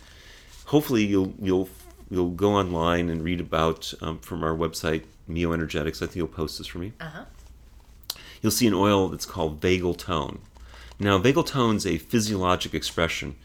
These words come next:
Speaker 1: It means a person's able to use their vagal nerve. So can I just talk about the vagal nerve for a second?
Speaker 2: Please do, yeah.
Speaker 1: It comes from the base of the brain, this nerve, and it goes down the sides of the neck, and it attaches to all of our organs.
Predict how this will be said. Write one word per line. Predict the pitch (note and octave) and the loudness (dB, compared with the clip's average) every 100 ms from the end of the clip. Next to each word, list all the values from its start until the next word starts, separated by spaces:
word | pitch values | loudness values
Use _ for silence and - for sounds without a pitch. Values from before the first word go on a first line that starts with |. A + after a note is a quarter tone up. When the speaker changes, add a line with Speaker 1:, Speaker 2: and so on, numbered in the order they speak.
| - - - | -20 -14 -2
Speaker 1:
It | G#2 | 0
means | A2+ G#2+ G2+ | 4 4 4
a | F#2 | 0
person's | - A2 G#2 A2 F#2 | 0 0 0 -2 0
able | F#2 F2+ F#2 | 0 2 -2
to | - - F2+ | -4 -4 -2
use | F2 F#2+ G#2 F2 | -2 0 0 0
their | F2+ | -2
vagal | D2+ F#2 E2+ | 2 2 2
nerve. | D#2+ D#2+ | 0 -2
So | - F#2 F2+ - - - - - | -2 -2 -2 -6 -20 -20 -20 -12
can | - | -4
I | A#2+ | -4
just | - | -2
talk | A2+ | -4
about | G2 | -4
the | F#2+ | 0
vagal | F#2 F2 | 0 0
nerve | F2+ F2 | -2 -4
for | |
a | |
second? | - F2+ A3 | -6 -4 -6
Speaker 2:
Please | G#3+ | -6
do, | F3+ - - - | -14 -16 -20 -12
yeah. | E3 D#3 - - - - - - - | -12 -12 -18 -20 -20 -20 -20 -20 -2
Speaker 1:
It | A2 G#2+ | -2 -2
comes | - E3 - | -2 -2 0
from | B2 | 0
the | G2+ | 0
base | E2 G2 A#2 - | 2 2 2 0
of | F#2 | -6
the | |
brain, | D#2+ E2+ D#2 - - - - - - | -4 -2 -4 -6 -16 -20 -20 -20 -16
this | - F#2 | -6 -2
nerve, | G#2 F#2 E2 F#2+ - - - - - - - | 2 4 4 0 -6 -20 -20 -20 -20 -20 -4
and | G2+ F#2+ | 0 0
it | F2+ | 4
goes | G#2+ G2 | 4 4
down | A2 A2+ | 4 2
the | A2 | 0
sides | - G#2+ B2 | 0 2 2
of | C3+ | 0
the | B2 | -4
neck, | G2 E2 - - | -4 -4 -6 -4
and | F#2+ | 0
it | F#2 | 0
attaches | F2 B2 A#2+ - G#2 F2+ | -2 -4 -4 -4 -6 -6
to | - - G2+ | -6 -8 -2
all | G2 G#2+ | 2 2
of | G#2 | 2
our | |
organs. | F2+ F#2+ E2+ E2+ - | 0 0 -4 -10 -14